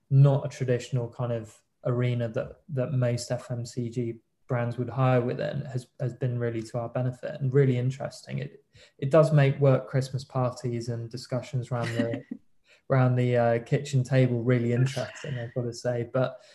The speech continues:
Speaker 1: yeah, that, that approach has been really fascinating. And, um, I, I guess I was brought into the team to, to help the U K roll out into retail, which to,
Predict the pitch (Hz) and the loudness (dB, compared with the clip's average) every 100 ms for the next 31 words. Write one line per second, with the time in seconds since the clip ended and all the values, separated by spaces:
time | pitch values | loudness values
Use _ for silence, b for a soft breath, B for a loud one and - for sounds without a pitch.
0 | B B - 143 135 139 147 151 156 - | B B 2 6 6 6 4 4 2 2
1 | - 165 151 139 135 135 135 127 - 147 | 0 2 4 0 2 4 6 4 0 -4
2 | 147 135 123 117 - - 127 120 127 - | -2 -2 -2 -4 -8 -6 -4 -4 -6 -2
3 | 123 117 117 143 _ _ _ _ _ _ | -2 -2 -6 -10 _ _ _ _ _ _
4 | - - _ 151 143 147 139 135 135 147 | -16 -16 _ 2 4 6 4 6 4 6
5 | 135 131 123 - 131 127 131 131 - 120 | 6 6 4 2 2 4 4 2 0 -8
6 | - 131 120 117 - 123 117 117 127 135 | -2 -2 0 -4 -4 -2 -2 -2 -6 -8
7 | - 120 120 120 - - 127 120 117 - | -8 -2 0 0 -4 -4 -2 -2 -4 -2
8 | 123 117 120 117 120 117 131 123 120 123 | -2 0 0 0 -2 -4 -6 -8 -4 -2
9 | 120 - 120 120 123 131 - - - _ | -2 -4 -6 -6 -4 -6 -8 -18 -20 _
10 | _ - 135 | _ -6 -6